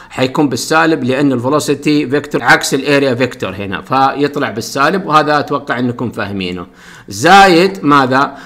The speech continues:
زايد المومنتم فلكس وين؟ هنا عند المخرج اللي يساوي الفيلوسيتي at the exit. لاحظ إنها أيضًا فيرتيكال، وبالتالي هي في سي كاملة،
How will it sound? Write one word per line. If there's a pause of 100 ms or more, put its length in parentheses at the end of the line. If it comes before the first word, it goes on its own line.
(180)
زايد
المومنتم
فلكس
وين؟
هنا
عند
المخرج (120)
اللي
يساوي
الفيلوسيتي (300)
at
the
exit.
لاحظ (120)
إنها
أيضًا
فيرتيكال، (280)
وبالتالي
هي
في
سي
كاملة،